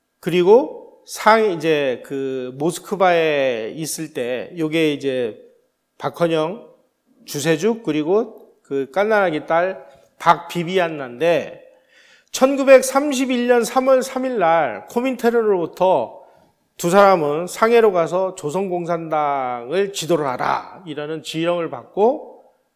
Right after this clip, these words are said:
상해로 오는데 딸을 모스크바에 있는 유관에다가 맡겨두고 자,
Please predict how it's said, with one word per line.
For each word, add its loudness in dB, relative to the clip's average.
상해로 4
오는데 -6
딸을 6
모스크바에 -2
있는 -6
유관에다가 -4
맡겨두고 -10
자, -20